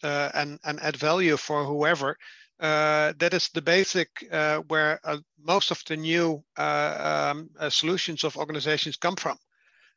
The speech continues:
Um, usually it's not working nine to five behind your desk, but especially going out, meet other people, get inspired, um, uh, go out and explore, and, uh, and really, uh, um,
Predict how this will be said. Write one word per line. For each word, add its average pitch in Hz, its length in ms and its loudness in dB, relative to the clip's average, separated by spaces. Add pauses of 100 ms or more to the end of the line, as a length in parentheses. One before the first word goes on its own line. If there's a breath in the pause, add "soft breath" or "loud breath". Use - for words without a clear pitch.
Um, 147 680 0
usually 170 420 4
it's - 220 0
not 170 340 0
working 165 340 -2
nine 156 200 0
to 165 100 -6
five 170 460 -2
behind 156 280 -2
your 156 100 -4
desk, 170 500 0
but 151 100 -8
especially 156 460 -2
going 151 320 0
out, 185 260 0
meet 160 180 -4
other 156 200 0
people, 175 440 0 (300 loud breath)
get 165 140 2
inspired, 170 640 2 (160)
um, 151 640 -2
uh, 147 320 -2 (300 loud breath)
go 156 140 4
out 175 180 4
and 170 100 0
explore, 190 640 2 (120)
and, 156 240 -4
uh, 156 220 2
and 156 240 -4 (200)
really, 170 460 6
uh, 151 420 2 (560 loud breath)
um, 143 420 -2